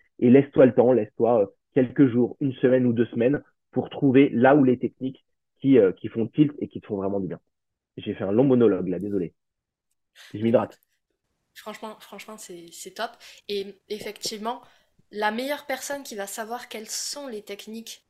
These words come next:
Speaker 2: donc quelle est la technique de méditation qui va le, le plus vous convenir, bah, c'est vous en fait. Prenez le temps d'expérimenter. Je sais qu'il y a beaucoup d'entrepreneurs qui nous écoutent. Vous avez normalement déjà ce mindset de test, d'itération.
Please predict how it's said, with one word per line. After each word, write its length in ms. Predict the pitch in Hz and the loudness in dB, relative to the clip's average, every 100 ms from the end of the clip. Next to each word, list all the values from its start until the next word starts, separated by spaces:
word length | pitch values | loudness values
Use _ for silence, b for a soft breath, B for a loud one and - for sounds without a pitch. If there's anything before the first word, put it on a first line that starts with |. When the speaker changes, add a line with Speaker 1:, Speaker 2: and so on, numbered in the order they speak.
| _ | _
Speaker 2:
donc 220 | 185 180 | -20 -18
quelle 200 | - 202 | -14 -12
est 60 | 233 | -12
la 160 | 196 | -12
technique 320 | 190 190 208 190 | -16 -18 -18 -16
de 80 | |
méditation 500 | 185 180 - 208 - | -16 -18 -20 -18 -16
qui 140 | 233 196 | -18 -14
va 140 | 180 | -14
le, 120 | 180 - 196 | -14 -20 -20
le 340 | 180 180 180 _ _ | -20 -20 -20 _ _
plus 240 | 285 254 | -16 -16
vous 60 | 220 | -14
convenir, 400 | 202 196 208 381 | -12 -12 -12 -14
bah, 100 | 214 | -14
c'est 200 | - - | -16 -16
vous 180 | 185 285 | -16 -14
en 100 | 285 | -14
fait. 260 | - 202 - b b b | -14 -18 -20 b b b
Prenez 300 | - 277 302 | -12 -10 -8
le 100 | 277 | -10
temps 200 | 285 311 | -10 -10
d'expérimenter. 680 | 247 254 - 233 226 226 277 | -10 -12 -14 -14 -14 -14 -16
Je 100 | 208 | -16
sais 180 | 262 | -18
qu'il 80 | 262 | -16
y 80 | 185 | -16
a 20 | |
beaucoup 240 | 226 262 277 | -14 -14 -4
d'entrepreneurs 600 | 233 233 233 - 226 233 | -4 -4 -14 -16 -14 -14
qui 100 | - | -14
nous 160 | 202 196 | -12 -12
écoutent. 260 | 190 233 | -14 -18
Vous 140 | 196 180 | -14 -12
avez 200 | 196 202 b _ | -12 -14 b _
normalement 600 | 220 226 226 220 233 247 b b | -12 -8 -8 -8 -10 -14 b b
déjà 460 | 190 226 220 240 262 | -12 -10 -6 -4 -4
ce 160 | - 202 | -8 -10
mindset 440 | 190 202 - 240 - b _ | -12 -10 -10 -12 -14 b _
de 280 | 185 190 180 - _ | -10 -10 -10 -20 _
test, 360 | 247 285 - 185 b - | -6 -4 -8 -18 b -18
d'itération. 680 | 202 226 254 220 208 - | -16 -10 -8 -6 -8 -10